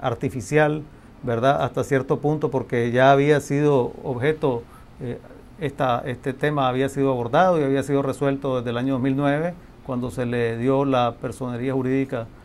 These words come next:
la representación legal a, a Eduardo Montealegre. Eh, definitivamente que,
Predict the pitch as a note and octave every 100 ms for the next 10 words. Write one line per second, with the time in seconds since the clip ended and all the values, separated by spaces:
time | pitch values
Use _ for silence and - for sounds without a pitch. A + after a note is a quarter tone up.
0 | - - D3+ B2 A#2+ B2 C3 A#2+ A#2 E3+
1 | F3 C3+ C3 C3+ C#3 B2 A#2 - B2 B2
2 | B2+ B2+ B2 C3+ C#3 C3 C#3 D3 - -
3 | - - - - - C3+ B2+ C3+ C3 D3+
4 | C#3 C#3 D#3+ E3 D#3 D3+ E3 E3 C#3+ B2
5 | A#2